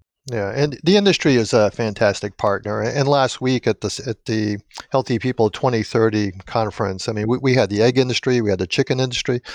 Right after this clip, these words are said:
we had turkey, we had beef, uh, we had grocery manufacturers, we had the Food Marketing Institute representing stores and the restaurant industry and, and major chains and buyers. So the, working with them is critical. And for one example, one of the major chains,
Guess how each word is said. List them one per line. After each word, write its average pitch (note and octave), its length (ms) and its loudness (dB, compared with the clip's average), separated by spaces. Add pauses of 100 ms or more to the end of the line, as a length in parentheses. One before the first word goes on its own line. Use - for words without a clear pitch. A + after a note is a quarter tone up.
(320)
we A#2+ 80 2
had G2+ 180 2
turkey, B2 520 2
we G#2+ 120 0
had F#2+ 240 -4
beef, B2 440 0 (400)
uh, A2 400 2
we A#2 120 0
had A2 380 2
grocery B2+ 340 0
manufacturers, A#2+ 840 0
we G2+ 100 -4
had F#2+ 280 -2
the G2+ 320 -4
Food B2+ 200 -2
Marketing A#2 440 -2
Institute A#2 520 -6
representing A2+ 520 0
stores A2+ 500 -2
and G#2+ 80 -6
the G#2 40 0
restaurant G#2 420 0
industry - 440 -10
and, A2+ 360 -4 (320)
and B2+ 160 0
major B2+ 260 4
chains A#2 540 0
and G#2 120 -8
buyers. G#2+ 600 -2 (100)
So A#2+ 280 4 (320)
the, C#3 120 0 (140)
working D3+ 300 2
with B2 140 2
them A#2 180 2
is G2+ 100 -6
critical. G#2 540 -2
And B2 260 -2
for - 180 0
one C#3+ 140 4
example, A#2+ 600 2
one C3+ 80 2
of B2+ 80 2
the A#2 80 4
major A#2 320 0
chains, A#2 640 -4